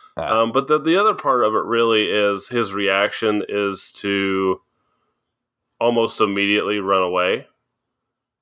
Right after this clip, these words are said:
Speaker 2: Um, whereas he didn't, like, accidentally, you know, this would have worked better if he accidentally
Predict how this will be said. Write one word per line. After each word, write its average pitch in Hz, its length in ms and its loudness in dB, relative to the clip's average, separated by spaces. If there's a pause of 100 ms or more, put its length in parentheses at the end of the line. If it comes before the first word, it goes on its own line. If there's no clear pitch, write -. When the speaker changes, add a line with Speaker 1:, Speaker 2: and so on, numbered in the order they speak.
(200)
Speaker 2:
Um, 98 600 0
whereas 104 480 0
he 135 100 -4
didn't, 127 300 -4
like, 107 280 -4 (180)
accidentally, 95 720 -2 (340)
you 117 120 0
know, 107 480 2 (420)
this 120 280 -2
would 135 120 2
have 107 160 0
worked 110 280 0
better 101 360 4
if 92 160 -6
he 98 280 -6
accidentally 87 960 -4